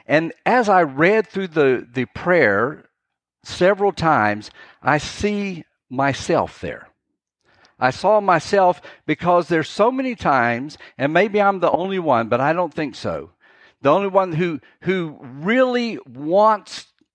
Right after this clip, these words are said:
to serve God and really wants to do it right, and I just keep messing up.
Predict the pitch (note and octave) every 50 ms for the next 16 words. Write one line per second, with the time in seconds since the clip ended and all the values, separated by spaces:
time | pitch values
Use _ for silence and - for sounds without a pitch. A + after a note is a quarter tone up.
0 | _ _ _ _ _ _ _ _ _ - - D#3 - - - F3+ F3+ F3+ F#3 F3+
1 | D#3+ C#3+ D3 C3 A#2+ G2+ F2+ F#2+ G2 A2 C3 C#3 D3+ - _ _ _ _ _ _
2 | _ _ _ _ _ - D3 D3+ D3+ C#3+ C3+ C#3+ D3+ E3 F#3+ B3 C4 B3+ A#3+ A#3
3 | A3+ A3 G#3+ F#3 - - C3 C3+ E3 E3+ F#3 F#3+ D#3 - - - - _ _ _
4 | _ _ - - D#3 B2+ D3+ E3 E3+ C#3 - A2 A2+ G#2+ G2+ G#2+ - - - -
5 | - _ _ _ _ _ _ _ _ _ _ _ _ _ _ _ _ _ _ _
6 | _ _ _ _ _ _ _ _ _ - B2+ B2+ C3 B2+ B2 A2 A#2+ A2+ - -
7 | - E3 - - B2 B2+ A#2+ - - C#3+ D#3+ F3 - -